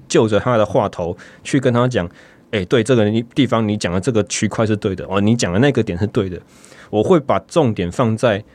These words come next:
我觉得他部分对的那个地方，然后我不会直接点名说部分错的那个地方在我看起来不合理。那我让他觉得说，呃，他被教练认同了之后，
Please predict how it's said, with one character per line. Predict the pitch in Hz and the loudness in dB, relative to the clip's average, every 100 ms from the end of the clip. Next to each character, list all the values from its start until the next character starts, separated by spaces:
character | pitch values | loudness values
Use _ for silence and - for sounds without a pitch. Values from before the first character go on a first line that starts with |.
| _ _ | _ _
我 | - 104 | -2 0
觉 | 101 | 2
得 | 120 | 0
他 | 120 131 131 131 - _ - | 2 0 0 -2 -12 _ -4
部 | 127 | 0
分 | 131 | 2
对 | 117 113 92 | 2 2 0
的 | |
那 | 98 | -2
个 | |
地 | 95 104 | -4 -6
方， | 90 85 98 - - - - _ | -8 -10 -12 -18 -20 -20 -20 _
然 | 127 | 0
后 | |
我 | 160 | 0
不 | 110 | 2
会 | 120 139 131 | 2 2 -2
直 | 107 110 | -2 -2
接 | 127 123 | 2 0
点 | 123 | 0
名 | 85 85 95 | -2 0 0
说 | - 104 | 0 0
部 | - | 0
分 | 123 117 | 0 0
错 | - 117 | 0 0
的 | 104 | 0
那 | |
个 | 104 | -2
地 | 107 | -2
方 | 101 95 - _ | -2 -4 -8 _
在 | - 113 | -2 0
我 | 87 | 0
看 | - 104 | -2 -4
起 | - | -6
来 | 85 | -10
不 | - | -8
合 | 101 85 | -6 -8
理。 | 80 - - - - - - - | -8 -14 -20 -20 -20 -20 -20 -14
那 | - 123 - _ _ _ _ _ _ | -4 -4 -4 _ _ _ _ _ _
我 | 120 113 | -2 0
让 | 180 | 2
他 | 160 147 151 135 | 2 0 0 -4
觉 | - 113 | -4 -2
得 | 123 120 | 0 -2
说， | - 123 120 123 127 _ _ | 2 2 4 2 -4 _ _
呃， | - 110 101 98 95 | 0 2 4 4 2
他 | 95 - 139 | 0 -2 0
被 | 139 | 2
教 | 127 135 | 2 2
练 | 120 | 4
认 | 123 | 4
同 | 110 90 | 2 0
了 | 85 | -4
之 | 92 | -2
后， | 95 123 98 | -2 0 0